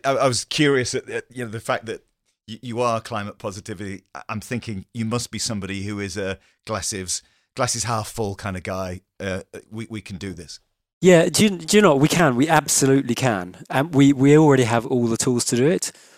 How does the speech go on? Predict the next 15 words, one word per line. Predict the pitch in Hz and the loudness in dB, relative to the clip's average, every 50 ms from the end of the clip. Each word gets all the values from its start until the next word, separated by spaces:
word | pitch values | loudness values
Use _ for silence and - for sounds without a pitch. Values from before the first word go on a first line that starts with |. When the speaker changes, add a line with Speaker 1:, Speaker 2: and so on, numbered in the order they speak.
| _ _ _ _ - | _ _ _ _ 0
Speaker 2:
I | 127 123 | 0 0
think | - - 127 120 113 | 2 0 -2 0 0
the | 120 | -2
frustration | - - - - - - - - 139 123 - - - - - - 123 120 113 110 - - - 120 139 151 - - | -2 -2 -6 -6 -6 -4 -2 0 0 0 0 -2 -4 -4 -4 -2 0 2 2 2 2 2 0 0 0 -6 -8 -10
for | - - 131 120 | -4 -2 -2 0
me | 113 110 107 104 | 0 0 0 0
is | 104 98 | 0 -2
just | - - 117 104 - - | -2 -2 -2 0 0 0
around | 117 110 107 101 104 104 | 0 0 0 0 -2 -2
the, | 107 107 - _ _ - | -2 -4 -4 _ _ -4
the, | - 113 | -4 -4
the | 107 - 117 | -2 -2 -2
lack | 113 110 104 - - | -2 -2 -2 -2 -4
of | 101 | -4
urgency. | 101 101 101 95 - - - - - - - _ | -2 -2 -4 -4 -4 -4 -4 -4 -4 -6 -10 _